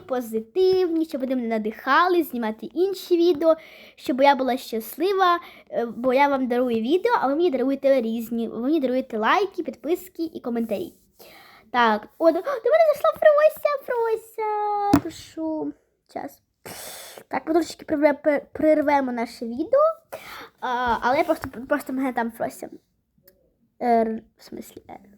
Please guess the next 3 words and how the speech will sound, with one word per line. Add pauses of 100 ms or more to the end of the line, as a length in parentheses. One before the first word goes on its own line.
(480)
Р. (340)
Р. (1000)
Коротше,